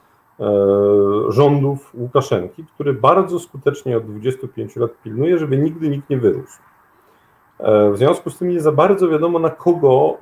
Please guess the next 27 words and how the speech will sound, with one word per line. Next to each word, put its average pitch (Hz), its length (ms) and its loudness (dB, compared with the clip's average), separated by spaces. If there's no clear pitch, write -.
mm, 135 680 -8
mieliby 147 320 -4
Rosjanie 143 680 -2
postawić. 131 440 -2
To 117 60 -2
nie 143 80 0
jest 165 120 -4
takie - 160 -10
proste. - 400 -2
E, 107 380 2
on 120 140 -2
ma 139 120 2
też, - 400 -4
e, 123 400 0
kilka 147 360 -8
konkurujących 143 960 0
ze 104 100 -10
sobą, 107 400 -6
szpiegujących 123 720 -4
się 139 100 -8
nawzajem 127 420 -2
służb. 110 480 -12
E, 117 600 2
to 185 120 0
jest 220 200 -2
w 160 60 -6
ogóle, 170 520 2